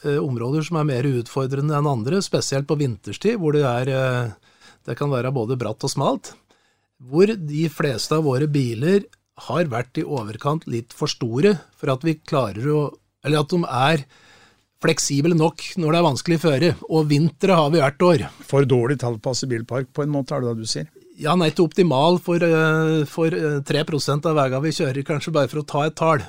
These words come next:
Speaker 1: Og, og, og da har vi gjort det grepet at vi har investert i tre mindre biler,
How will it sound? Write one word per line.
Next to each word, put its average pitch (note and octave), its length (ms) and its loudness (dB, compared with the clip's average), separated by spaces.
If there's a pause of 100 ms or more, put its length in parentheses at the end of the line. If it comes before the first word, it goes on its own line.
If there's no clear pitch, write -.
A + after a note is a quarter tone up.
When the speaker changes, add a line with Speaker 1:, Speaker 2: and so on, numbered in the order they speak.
Speaker 1:
Og, E3+ 300 -6
og, C#3 340 -4
og D3 120 -4
da D3 140 2
har D#3+ 120 0
vi E3+ 300 0
gjort D3 160 -4
det D3 160 -2
grepet C3+ 320 -2
at D#3+ 100 -2
vi D3 120 -6
har C#3+ 200 -2
investert C3+ 520 -6
i C#3+ 40 -8
tre C3+ 400 -6 (240)
mindre B2 420 -2
biler, D3+ 380 4